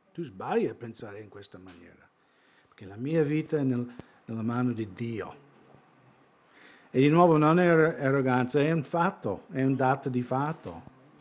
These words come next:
Però quando noi comprendiamo questo come cristiani,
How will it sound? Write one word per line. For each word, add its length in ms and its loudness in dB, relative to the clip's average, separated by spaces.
Però 320 10
quando 400 6
noi 480 2
comprendiamo 640 -2
questo 340 -4
come 280 -4
cristiani, 760 -6